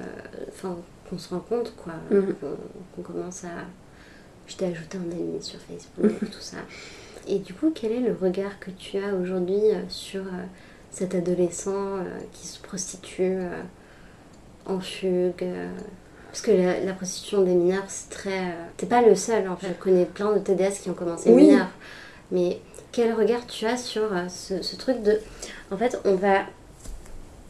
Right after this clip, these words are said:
Speaker 1: aujourd'hui, sous prétexte de la prostitution mineure, on attaque beaucoup les travailleuses du sexe, en disant : « Oui, mais il faut protéger les mineurs, machin et tout. » Et donc, il y a des restrictions qui sont faites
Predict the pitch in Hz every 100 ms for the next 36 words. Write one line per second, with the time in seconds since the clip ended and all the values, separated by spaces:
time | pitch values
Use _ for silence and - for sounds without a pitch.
0 | - - - - - 208 208 208 190 208
1 | 277 311 - - 190 - - 233 240 -
2 | - - - 196 190 180 185 190 - 196
3 | 190 208 185 185 185 233 - - - -
4 | - 190 180 190 180 185 190 - 233 214
5 | 185 180 - 202 190 185 185 180 - 196
6 | - - - - - - 196 190 190 202
7 | 202 185 196 185 180 196 185 190 185 180
8 | 190 214 185 185 185 185 269 - - -
9 | 185 202 - 196 190 190 226 - - -
10 | 262 - 196 254 254